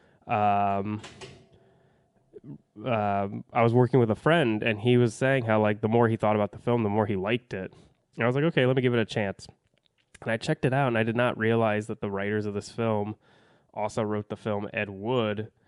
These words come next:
back in the nineties, which is also a great, like, film talking about how, um, this, like,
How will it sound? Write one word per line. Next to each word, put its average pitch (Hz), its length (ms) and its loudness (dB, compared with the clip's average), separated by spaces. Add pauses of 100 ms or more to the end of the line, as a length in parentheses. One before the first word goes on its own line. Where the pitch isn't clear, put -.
(240)
back 107 220 -6
in 104 80 -4
the 98 80 -4
nineties, 101 500 -4
which 104 260 -10
is 104 120 -8
also 104 380 -4
a 101 40 -4
great, - 680 -8 (280)
like, 101 180 -10
film 101 760 -4 (260)
talking 104 340 -2
about 98 360 -4
how, 98 480 -2 (840)
um, 98 600 -8 (920)
this, 117 300 -6
like, 104 320 -8